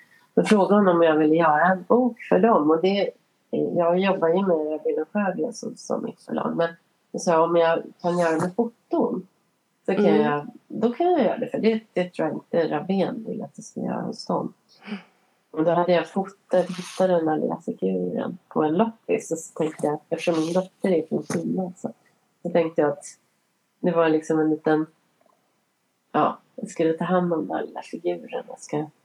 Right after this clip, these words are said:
Speaker 1: skulle
Speaker 2: Mm.
Speaker 1: närma mig olika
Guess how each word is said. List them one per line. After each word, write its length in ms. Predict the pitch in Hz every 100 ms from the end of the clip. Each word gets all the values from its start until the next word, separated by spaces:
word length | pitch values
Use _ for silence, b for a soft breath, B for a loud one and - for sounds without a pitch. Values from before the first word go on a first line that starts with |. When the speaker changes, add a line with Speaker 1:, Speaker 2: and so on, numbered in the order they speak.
| _ _ _
Speaker 1:
skulle 300 | - 160 147
Speaker 2:
Mm. 180 | 185 185 - _ _ - - _ _ _ _ -
Speaker 1:
närma 460 | - 170 135 151
mig 180 | 165 175
olika 680 | 147 147 - 139 - - -